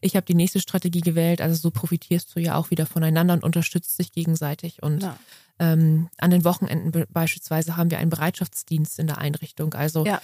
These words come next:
Speaker 1: wenn man dann mal alleine im Dienst ist und man hat einen Konflikt, der gerade so,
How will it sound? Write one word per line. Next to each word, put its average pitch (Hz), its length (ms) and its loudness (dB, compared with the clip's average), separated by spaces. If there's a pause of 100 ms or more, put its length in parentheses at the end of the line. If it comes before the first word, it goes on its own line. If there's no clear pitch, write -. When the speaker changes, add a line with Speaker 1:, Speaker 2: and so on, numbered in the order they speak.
(220)
Speaker 1:
wenn 170 100 2
man 165 140 4
dann 160 120 2
mal 160 160 2
alleine 170 540 2
im 175 200 2
Dienst 185 380 2
ist 180 260 -2
und 165 60 -2
man 170 160 0
hat 170 100 -2
einen 170 100 0
Konflikt, - 500 -2
der 165 100 -2
gerade 165 360 -2
so, 175 340 2